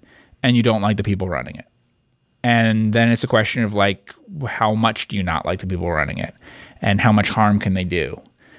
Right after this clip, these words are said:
and things like that. Um, it varies, but right now, for the most part,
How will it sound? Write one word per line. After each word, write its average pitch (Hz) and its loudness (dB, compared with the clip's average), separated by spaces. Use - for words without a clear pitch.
and 107 0
things 104 0
like 87 -2
that. 67 -2
Um, 110 0
it 170 0
varies, 139 2
but 131 -2
right 127 0
now, 127 2
for 123 -2
the 117 2
most 120 2
part, 110 0